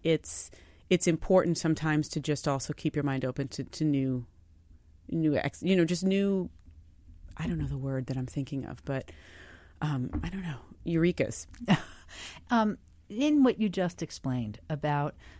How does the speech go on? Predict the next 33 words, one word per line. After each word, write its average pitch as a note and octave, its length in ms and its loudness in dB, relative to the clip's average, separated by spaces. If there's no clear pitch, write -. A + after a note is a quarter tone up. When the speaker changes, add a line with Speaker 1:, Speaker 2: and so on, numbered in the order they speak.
Speaker 2:
learning C#3+ 580 2
and C3+ 100 -2
being C#3+ 240 -2
open C3 460 -2
and C#3+ 320 -2
accepting D3 500 -2
that - 120 -4
you D3+ 60 -8
can D3+ 120 -2
make C3+ 220 -2
mistakes, C3+ 540 -2
um, E3+ 340 2
we've C4 260 -2
talked B3 320 2
a A3 40 2
lot D3 420 -2
in D3+ 120 0
different F3 500 0
co-, - 160 -12
in F#3 240 2
all A3+ 200 2
different A3+ 280 -2
ways D3 380 0
about D3 460 -4
fear F3 260 2
of F3+ 80 0
failure, C3 500 -4
Speaker 1:
Mm-hmm. F#3+ 220 2
Speaker 2:
comfort - 480 -2
with G3 220 -4
risk, B2 420 -10
Speaker 1:
Mm-hmm. D#3 280 0
Speaker 2:
on F3 200 2